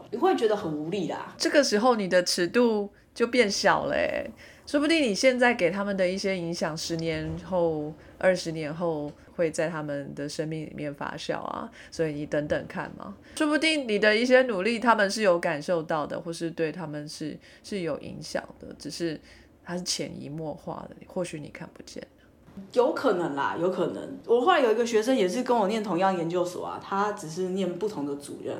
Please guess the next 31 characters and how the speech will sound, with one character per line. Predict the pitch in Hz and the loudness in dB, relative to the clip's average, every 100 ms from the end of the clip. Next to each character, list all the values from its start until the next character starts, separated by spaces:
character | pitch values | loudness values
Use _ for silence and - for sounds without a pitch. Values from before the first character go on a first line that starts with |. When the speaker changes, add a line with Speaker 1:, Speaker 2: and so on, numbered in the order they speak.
| - - | -10 -8
Speaker 1:
好 | 180 | -2
像 | 269 277 247 - | 0 0 -2 -8
自 | - 381 302 | -6 -2 0
己 | 196 | 2
的 | 185 | 2
小 | 185 - | 0 -4
孩 | 156 | -4
长 | - - | -4 -4
大 | 226 196 | -2 -2
的 | |
那 | 202 | -2
种 | 180 151 | -4 -6
感 | - - | -10 -14
觉， | - - | -16 -10
但 | - 277 | -4 -2
是 | 285 | 2
又 | 277 | 2
觉 | 196 175 | 4 4
得 | 170 | 2
他 | - 330 | 2 0
其 | 330 196 | 0 0
实 | 180 185 | 0 0
是 | 247 | -2
自 | 226 247 | -4 -2
己 | 190 | -2
喜 | - 175 | -2 0
欢 | 156 165 180 | 0 0 0
这 | 247 | 2
个 | 196 | 2
科 | - 170 | 2 2
目， | 185 165 135 | 2 0 -4